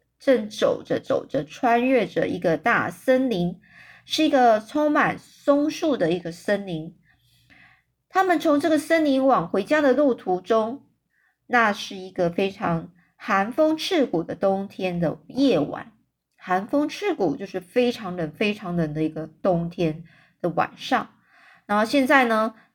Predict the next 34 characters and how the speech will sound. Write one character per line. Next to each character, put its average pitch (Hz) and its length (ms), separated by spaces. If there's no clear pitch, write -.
地 269 220
上 208 500
还 202 120
有 165 140
树 285 340
上 254 320
枝 311 180
头 247 360
都 262 200
积 262 260
着 185 220
厚 175 240
厚 262 180
的 165 100
雪。 - 500
当 226 200
他 233 140
们 196 160
走 - 240
过 302 160
的 277 100
时 - 220
候， 233 380
两 185 280
旁 190 240
的 220 80
小 247 240
树 285 280
枝 294 280
不 220 200
断 247 240
的 190 100
被 196 300
雪， - 540